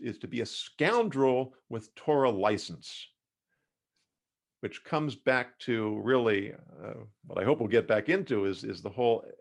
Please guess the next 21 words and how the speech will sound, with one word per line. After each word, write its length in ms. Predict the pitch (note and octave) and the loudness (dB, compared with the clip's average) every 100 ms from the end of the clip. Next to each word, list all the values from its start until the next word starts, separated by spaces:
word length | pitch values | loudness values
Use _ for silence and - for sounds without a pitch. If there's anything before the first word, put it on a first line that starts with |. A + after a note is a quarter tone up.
| - | -12
ethical 380 | - B2+ C3 G#2 | -6 -4 -4 -8
structure. 540 | - - F3+ - C3 - - - - _ _ - | -8 -4 -4 0 -2 -2 -16 -20 -20 _ _ -4
You 60 | |
know, 100 | C#3+ | 0
is 180 | D3 C#3 | 0 0
to 120 | D#3 | -2
be 220 | D3 D#3 - | 0 0 2
a 140 | D3 | 2
legalistic 1080 | C3+ C3 F3+ F3 D#3+ D#3+ F3+ - - - F#2+ | 4 4 4 4 6 6 6 4 0 0 -4
Jew. 380 | F2 A2 G2 E2 _ _ _ _ _ _ _ _ _ _ | 0 2 2 0 _ _ _ _ _ _ _ _ _ _
I'm 160 | A2 G2+ - | -10 -10 -4
following 540 | D3 D3+ D#3 C#3+ C3 - - | 2 4 2 0 -2 -6 -4
all, 180 | C3+ B2 | -2 -2
I'm 120 | B2 | -4
following, 320 | - D#3 C#3+ - _ | -2 -2 -2 -8 _
and, 140 | C#3+ C3+ | -8 -6
and 260 | C3 A2+ A2 | -6 -6 -8
historically 760 | A2+ - - C3 A#3 C4+ G#2 E2 | -10 -10 -4 2 4 4 0 -8
it's 140 | D#2+ | -8
fascinating 600 | - G#3 B2+ G#2 D#2+ G2+ - _ _ | -4 -4 -4 -8 -10 -12 -20 _ _
because 500 | - G#2+ - G#2 G#2 | -12 -10 -6 -6 -6